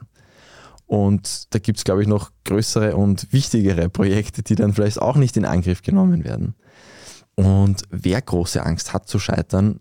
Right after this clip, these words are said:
der greift dann zu verschiedenen Techniken unbewusst.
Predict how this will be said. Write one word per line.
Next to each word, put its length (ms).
der 100
greift 400
dann 200
zu 240
verschiedenen 540
Techniken 560
unbewusst. 600